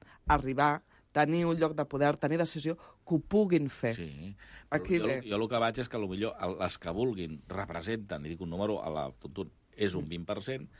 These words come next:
Speaker 2: o un trenta per cent. El que hem d'aconseguir és que aquesta sigui la quota real. De, no, no voler forçar el cinquanta si resulta que hi ha un
Speaker 1: No, el,
Speaker 2: vint per cent de
Speaker 1: el
Speaker 2: dones
Speaker 1: tema,
Speaker 2: que no volen.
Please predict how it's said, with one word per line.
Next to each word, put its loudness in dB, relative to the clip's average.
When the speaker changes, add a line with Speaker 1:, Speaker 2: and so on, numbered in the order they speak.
Speaker 2:
o 2
un 2
trenta -2
per -2
cent. -2
El 0
que 0
hem -2
d'aconseguir -6
és -8
que -8
aquesta 2
sigui -2
la 0
quota -2
real. 2
De, -4
no, -2
no 4
voler 4
forçar -2
el 0
cinquanta 0
si -2
resulta 0
que -2
hi -2
ha -2
un -4
Speaker 1:
No, 2
el, 4
Speaker 2:
vint 6
per 4
cent 4
de 4
Speaker 1:
el 6
Speaker 2:
dones 6
Speaker 1:
tema, 4
Speaker 2:
que -6
no -6
volen. -4